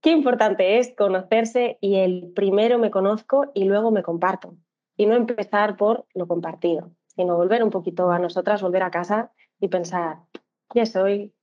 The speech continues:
¿Qué, qué me gusta? ¿Qué no me gusta? ¿Y cuáles son estos límites?". Y en relación a conocerse,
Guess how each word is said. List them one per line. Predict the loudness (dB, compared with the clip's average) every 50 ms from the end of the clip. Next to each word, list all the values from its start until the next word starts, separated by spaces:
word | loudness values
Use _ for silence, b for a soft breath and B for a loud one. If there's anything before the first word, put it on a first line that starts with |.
| _ _ _
¿Qué, | 0 2 2 2 2 0 0 0
qué | 2 2
me | 2 2
gusta? | 2 0 -2 -4 -4 -4 -4 -4 -2 0
¿Qué | 2 2
no | 2 2
me | 2 0
gusta? | 0 -2 -2 -2 -4 -4
¿Y | -2
cuáles | -2 -2 -2 -2 -4
son | -4 -4 -4
estos | -4 -6 -10 -8 -6
límites?". | -6 -4 -4 -6 -8 -12 -16 -20 -20 -20 _ _ _ _ _ _ _ _ _ _ _ _ _ _ _ _ _ _ _ _ _ _
Y | 4 4
en | 4
relación | 4 4 2 2 2 2 2
a | 2 2
conocerse, | 2 0 0 2 2 0 0 0 0 0 0 0 0 -4